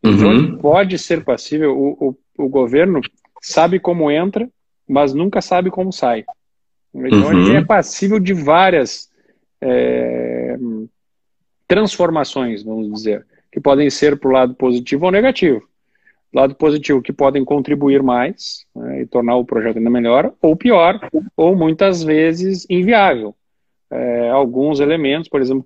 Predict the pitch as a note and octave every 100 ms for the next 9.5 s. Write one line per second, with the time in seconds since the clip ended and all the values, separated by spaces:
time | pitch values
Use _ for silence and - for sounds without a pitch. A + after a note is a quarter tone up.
0 | - C#3 B2 C#3+ D3 C3+ B2+ B2+ - A2+
1 | B2 A2+ - B2+ B2+ B2+ - C3 A#2+ A#2
2 | A#2 A#2 A2+ A#2+ A#2+ _ _ _ _ _
3 | _ B2+ B2 B2+ B2+ B2 A#2+ C3 B2+ C#3+
4 | B2 C3+ C3+ - B2 - C3+ C3 B2+ B2+
5 | A#2+ B2+ B2 B2 B2 A#2+ A#2 C#3 E3+ A2
6 | G2+ _ _ _ D#3 F3+ F3+ F#3 G#3 F3
7 | F#3 D#3+ A2+ B2+ C#3 D3 D#3 B2 C#3+ D3+
8 | E3 E3 E3 D#3 D3+ E3 F3 - F3 F3+
9 | F3 E3+ - C#3+ D#3+